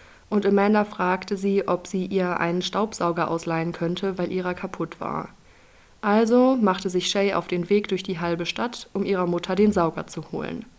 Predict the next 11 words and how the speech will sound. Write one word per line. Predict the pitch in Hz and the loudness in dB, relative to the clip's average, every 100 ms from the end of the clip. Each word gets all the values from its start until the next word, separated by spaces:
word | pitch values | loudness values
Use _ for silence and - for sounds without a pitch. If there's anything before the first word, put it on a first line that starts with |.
| _ - - - - - - | _ -20 -20 -20 -20 -20 -6
Doch | 214 | 0
interessanterweise | - 311 320 302 - 330 269 240 269 269 180 196 330 - | 2 2 0 -2 -2 0 0 2 2 2 2 2 0 -4
fand | - 233 254 | -2 0 2
man | 226 | 2
den | 185 180 | 2 0
Staubsauger, | - 226 254 - 165 170 175 220 254 | 0 -2 -2 -2 0 0 2 2 2
der | 180 | 0
ja | 175 170 | 0 0
angeblich | 185 190 185 185 160 | 0 0 -2 -4 -8
kaputt | - - 285 - - | -8 -10 -10 -10 -4
war, | 156 202 | -2 -2